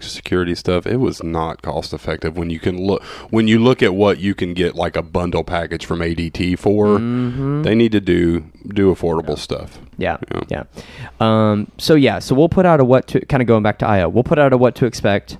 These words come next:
Speaker 2: uh, as we, you know, I don't know, maybe some stuff will leak as we get a little closer. I don't know, maybe not.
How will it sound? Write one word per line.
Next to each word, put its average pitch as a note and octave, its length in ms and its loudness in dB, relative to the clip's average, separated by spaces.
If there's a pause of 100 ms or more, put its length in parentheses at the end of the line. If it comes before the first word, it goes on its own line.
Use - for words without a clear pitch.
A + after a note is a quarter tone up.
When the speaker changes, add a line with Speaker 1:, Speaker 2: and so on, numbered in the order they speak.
(100)
Speaker 2:
uh, G2+ 300 2
as G#2+ 180 0
we, G#2+ 320 0 (180)
you C#3+ 200 2
know, G2+ 160 0 (340)
I A2 80 0
don't G#2 100 2
know, F#2+ 80 2
maybe G2+ 280 0
some G2 340 -4
stuff - 280 -4
will F#2+ 100 -2
leak F#2+ 200 -2
as F#2+ 100 -4
we G#2 80 -6
get G2+ 80 -4
a G2 40 -2
little F#2+ 120 -2
closer. G#2 400 -4 (140)
I G2 60 -6
don't F#2+ 120 -4
know, F#2 120 -2 (100)
maybe F#2 160 -4
not. F2+ 160 -6